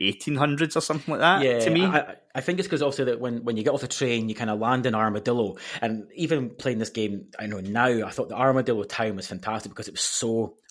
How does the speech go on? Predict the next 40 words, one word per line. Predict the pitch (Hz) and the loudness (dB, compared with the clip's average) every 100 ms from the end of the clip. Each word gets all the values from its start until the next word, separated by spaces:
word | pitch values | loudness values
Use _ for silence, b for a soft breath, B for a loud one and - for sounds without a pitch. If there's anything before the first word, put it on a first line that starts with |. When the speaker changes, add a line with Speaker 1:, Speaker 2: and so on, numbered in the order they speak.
| - | -12
Speaker 2:
authentic. | 110 - 101 101 - - - B B | -10 -6 -6 -6 -8 -12 -14 B B
When | 117 | 2
Speaker 1:
Yeah. | 98 | 4
Speaker 2:
you | 151 | 6
watch | 127 127 - | 6 4 2
old, | 131 127 123 123 107 B B B B _ | 0 0 0 -4 -8 B B B B _
you | - | -4
know, | 117 | -2
like, | 110 - - | -2 -8 -4
black | 127 - | -2 0
and | 131 | 0
white | 117 117 | 2 0
Western | 104 113 - 113 104 107 _ - | 2 0 0 -2 -2 -8 _ -10
T | 123 | -6
V | 113 | -4
shows | 110 117 107 | -2 0 0
and | 107 | -2
films, | - 110 107 110 107 | -2 0 0 -2 -2
shout | 135 113 | -2 0
out | 117 | -2
to | 117 | -2
anyone | 113 110 | -2 -2
old | 113 110 | -2 -4
enough | 104 107 | -6 -6
to | 107 | -4
watch | 104 - | -4 -4
Rawhide | 104 135 127 131 131 | 4 6 6 4 4
on | 113 | 2
Channel | 110 123 123 | 0 2 2
four, | - 170 147 135 240 208 - | 0 4 6 6 4 0 8
that's | 151 160 | 8 8
exactly | 135 127 147 131 135 | 2 0 -2 0 0
how | 123 113 | 2 2
it | 113 | 2
looked, | 120 131 | 0 -2
albeit | - 110 113 110 | -4 -4 -2 -2
in | 98 | -4
black | 101 98 - | -6 -8 -6
and | 98 | -4
white. | 107 110 | 0 -2